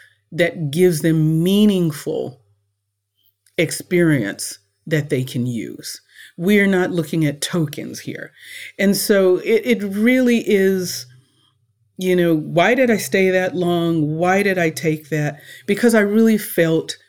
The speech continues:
that God had put me in a position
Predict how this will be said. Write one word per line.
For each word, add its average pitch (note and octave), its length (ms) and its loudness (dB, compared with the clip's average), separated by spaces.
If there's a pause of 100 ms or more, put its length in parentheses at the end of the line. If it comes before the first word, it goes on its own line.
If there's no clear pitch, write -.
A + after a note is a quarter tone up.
(360)
that D#3+ 240 0
God D#3+ 240 0
had D3+ 200 -4
put G3 240 0
me F3 160 0
in E3 80 -2
a D#3+ 60 -2
position D3 760 -4